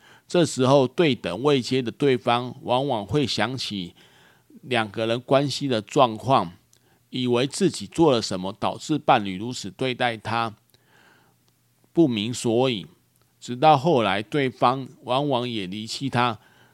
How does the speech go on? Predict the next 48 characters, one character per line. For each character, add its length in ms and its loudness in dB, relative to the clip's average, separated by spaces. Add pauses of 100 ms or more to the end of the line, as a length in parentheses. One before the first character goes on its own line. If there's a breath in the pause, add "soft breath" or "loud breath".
这 120 4
什 160 0
么 140 -4
意 120 0
思 160 -8
呢？ 140 -4
也 100 -6
就 200 2
是 60 6
说， 440 4 (200)
像 240 2
刚 180 -2
刚 120 -6
的 120 -2
例 220 0
子 200 -10
呢， 240 -4 (1040)
志 220 4
明、 200 -4
春 220 -2
娇 200 8
之 200 -2
间 260 0 (280 loud breath)
其 240 0
实 180 -2
是 240 4
春 280 0
娇 260 8
很 160 -4
没 140 -4
有 100 -4
安 180 -4
全 220 -14
感， 200 -10 (360 soft breath)
但 160 6
是 160 -2
他 120 2
常 220 -4
常 160 0
问 180 2
志 200 0
明 260 -2
说 260 0 (300 soft breath)
：“你 140 -4
爱 180 0
不 140 2
爱 240 4
我？” 260 -6